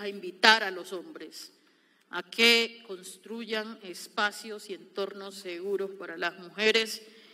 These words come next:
y a que se comprometan a erradicar todo tipo de expresión machista o de acción machista que conlleva a que nosotras las mujeres tengamos que vivir con miedo en nuestro país.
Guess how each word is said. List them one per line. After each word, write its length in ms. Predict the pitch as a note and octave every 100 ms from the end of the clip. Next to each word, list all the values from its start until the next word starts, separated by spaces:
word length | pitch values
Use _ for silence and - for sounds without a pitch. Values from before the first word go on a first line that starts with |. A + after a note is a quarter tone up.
| -
y 60 | F#3
a 80 | F3+
que 140 | F3+
se 180 | F#3+ F3+
comprometan 800 | F#3 F3+ F#3 F3 G3 G3+ G#3 G3
a 120 | F#3
erradicar 1000 | F3+ E3+ F3 E3 - G#3 G3 F#3 - - - _ _ _ _ -
todo 500 | A#3+ A#3 A3+ A3 A3
tipo 840 | A3 A3+ - A3 G#3 G3+ - - -
de 120 | E3+ E3+
expresión 880 | - - - F#3+ E3+ - G#3 G3 G3+
machista 1040 | G3 F#3+ - B3 A3+ - - G3+ G3 - - - -
o 140 | F3
de 120 | F3
acción 480 | D#3 - - A3 G#3
machista 920 | G#3+ F#3+ G3+ - A3+ - - G3+ G3+ - - - -
que 180 | - G3
conlleva 720 | F#3+ F3 F3 G#3+ A3+ A#3 A#3 -
a 180 | F3+ -
que 140 | G3
nosotras 640 | E3+ E3+ - G#3 G#3 G3+ F#3+
las 220 | G#3 G3+
mujeres 500 | G3+ G3 G3 G3+ G#3
tengamos 460 | F3 F3 F3 F#3+
que 140 | F#3+ F#3
vivir 380 | F3+ F3+ G3+ G3+
con 200 | F#3+ F3+
miedo 240 | F3+ F#3
en 80 | F#3
nuestro 280 | F3+ - F3+
país. 560 | - C#3+ - - -